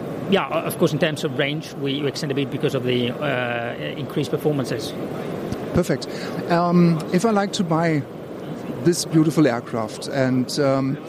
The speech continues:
Speaker 2: how is it equipped? Uh, can I get a Garmin one thousand? Is that possible to talk with you concerning, um, the equipment?
Speaker 1: Well, in this case, the configuration is, uh, with Garmin avionics.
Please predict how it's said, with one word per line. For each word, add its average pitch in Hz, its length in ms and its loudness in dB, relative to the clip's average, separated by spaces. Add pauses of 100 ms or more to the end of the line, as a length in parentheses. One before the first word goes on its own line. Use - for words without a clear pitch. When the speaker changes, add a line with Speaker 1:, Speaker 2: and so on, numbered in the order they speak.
(220)
Speaker 2:
how 170 180 4
is 190 140 2
it 170 100 4
equipped? - 540 0
Uh, 147 100 -2
can 180 200 2
I 170 100 2
get 160 160 2
a 156 60 -2
Garmin 156 420 0
one 139 180 2
thousand? 165 640 -2 (100)
Is 151 320 -2
that 143 160 2
possible 170 340 2
to 160 160 -6
talk 165 240 2 (240)
with 156 200 2
you 165 300 8 (280)
concerning, 151 680 4
um, 135 220 4
the 131 100 2
equipment? 180 540 0 (580)
Speaker 1:
Well, 233 120 4
in 175 140 4
this 240 200 0
case, 262 220 0
the 196 80 2
configuration 185 640 0
is, 156 320 2
uh, 156 220 0
with 151 320 2 (180)
Garmin 160 320 0
avionics. 139 560 -4